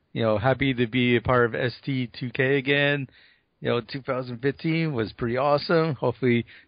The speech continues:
two thousand sixteen will be, eh, okay. But we'll see how it goes. Yeah, I just remember playing all those awesome video games and just remember being, you know, just part of the action.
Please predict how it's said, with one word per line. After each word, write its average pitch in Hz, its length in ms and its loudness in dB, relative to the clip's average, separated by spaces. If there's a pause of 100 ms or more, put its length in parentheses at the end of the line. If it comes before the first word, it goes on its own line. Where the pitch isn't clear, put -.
two 127 140 -4
thousand 113 380 0
sixteen 139 500 0
will 123 160 0
be, 120 280 -2 (460)
eh, 381 200 -6 (160)
okay. 110 340 -2 (580)
But 131 120 -6
we'll 156 160 -6
see 139 160 0
how 117 140 4
it 104 100 -4
goes. 98 460 -6 (680)
Yeah, - 360 -8
I 113 140 -6
just 113 280 -4
remember 110 360 0
playing 113 460 0 (240)
all 120 200 2
those 120 220 2
awesome 120 320 2
video 120 280 2
games 120 500 2
and 101 260 -4 (720)
just 131 240 0
remember 113 420 0
being, 104 680 -4 (100)
you - 80 -10
know, 107 160 -2
just 143 240 -8
part 139 180 4
of 110 60 -2
the 107 60 2
action. 113 500 -2